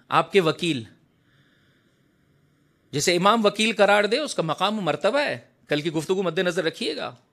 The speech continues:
उसके पास कुछ है जिसकी बिना पर इमाम ने उसे वकील करार दिया है, उसे अपनी जानिब से नुमाइंदा करार दिया है। इमाम के हुक्म से आपने तामीर फरमाई, आपने इस जगह पर इस मस्जिद का संग बुनियाद रखा। तवज्जो चाहता हूं मेरे भाई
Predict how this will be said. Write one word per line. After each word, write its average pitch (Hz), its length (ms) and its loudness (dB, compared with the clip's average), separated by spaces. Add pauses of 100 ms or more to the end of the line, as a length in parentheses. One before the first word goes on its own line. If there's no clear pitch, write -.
उसके - 200 -4
पास 214 240 2
कुछ - 260 -2
है 302 160 8
जिसकी 330 260 2
बिना 277 220 6
पर 269 140 8
इमाम 269 200 4
ने 254 100 2
उसे 240 140 2
वकील 220 300 0
करार 175 300 2
दिया 139 240 -8
है, - 100 -18 (500)
उसे 190 180 4
अपनी 214 160 2
जानिब 226 260 8
से 233 140 6
नुमाइंदा 214 400 8
करार 165 280 4
दिया 131 180 -8
है। 127 60 -12
इमाम 254 380 8
के 277 100 2
हुक्म 269 360 6
से 330 260 4 (360)
आपने 170 280 4
तामीर 151 340 -6
फरमाई, - 400 -16 (920)
आपने 170 240 6
इस 165 100 2
जगह 160 200 2
पर 156 140 -2
इस 147 120 -4
मस्जिद 147 300 -4
का - 340 -10 (340)
संग 147 360 -2
बुनियाद 135 440 -8
रखा। - 240 -16
तवज्जो 175 360 2
चाहता 175 280 4
हूं 170 80 2
मेरे 147 160 -4
भाई 117 300 -12